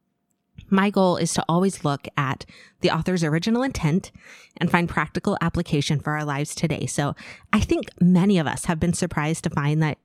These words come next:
in some ways, we're not all that different from the Hebrew Christians the author was originally speaking to. Last time, we walked through the Hall of Faith chapter, looking at, uh, those of,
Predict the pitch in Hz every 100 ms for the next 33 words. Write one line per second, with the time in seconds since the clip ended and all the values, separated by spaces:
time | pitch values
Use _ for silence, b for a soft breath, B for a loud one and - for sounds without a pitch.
0 | - 170 156 - 147 180 226 269 285 -
1 | b b b - 185 254 247 240 - -
2 | 190 185 151 170 - - - 160 156 185
3 | 170 156 - 160 - 165 160 165 - 156
4 | 170 156 151 147 147 147 143 139 - 135
5 | - 123 139 143 - _ _ _ _ _
6 | - 202 233 - 151 147 160 175 - -
7 | 175 156 165 151 - 147 - - 131 160
8 | - B B B - 190 196 190 - 160
9 | 151 156 - b b b - 139 - 202
10 | 247 214 -